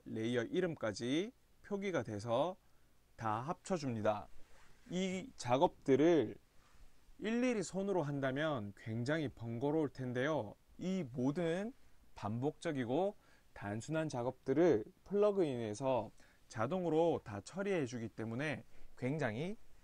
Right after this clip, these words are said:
작업이 간단하게 빨리 효율적으로 정리될 수 있겠죠. 그리고 꼭 주의하셔야 될 지점은요, 포토샵 씨씨부터 지원이 가능합니다. 그래서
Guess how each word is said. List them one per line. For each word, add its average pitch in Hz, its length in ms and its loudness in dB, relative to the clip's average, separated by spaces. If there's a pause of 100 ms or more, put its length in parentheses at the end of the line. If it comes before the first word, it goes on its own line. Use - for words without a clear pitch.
(160)
작업이 120 540 -2 (360)
간단하게 127 840 2 (540)
빨리 208 520 4 (180)
효율적으로 127 680 0
정리될 120 500 -6
수 - 160 -8
있겠죠. 104 540 -6 (680)
그리고 160 720 2 (180)
꼭 208 240 2
주의하셔야 175 680 4
될 131 180 2
지점은요, 120 880 -2
포토샵 214 580 0
씨씨부터 185 880 0
지원이 143 640 2
가능합니다. 117 760 -2
그래서 127 680 2